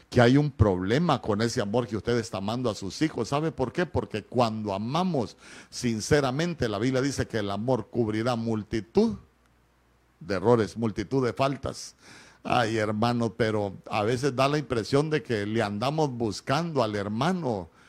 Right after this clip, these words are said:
le andamos buscando para señalarlo, le andamos buscando para, para juzgarlo,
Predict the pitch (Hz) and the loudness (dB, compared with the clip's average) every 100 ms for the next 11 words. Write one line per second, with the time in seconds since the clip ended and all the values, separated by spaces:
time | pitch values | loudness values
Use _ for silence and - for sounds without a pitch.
0 | _ - 107 95 104 156 160 127 110 95 | _ -4 -2 0 0 0 0 -2 -4 -4
1 | 139 160 170 120 117 107 101 113 104 95 | -2 0 2 2 2 -2 -4 -4 -2 -2
2 | 113 160 151 131 107 101 135 156 139 113 | -2 -2 0 -2 -2 -2 -2 -2 -4 -4
3 | 104 - 139 165 147 117 104 92 82 120 | -6 -2 0 0 -2 -2 -2 -2 -4 -4
4 | 101 95 101 95 104 147 147 110 | -2 -6 -8 -4 2 2 2 0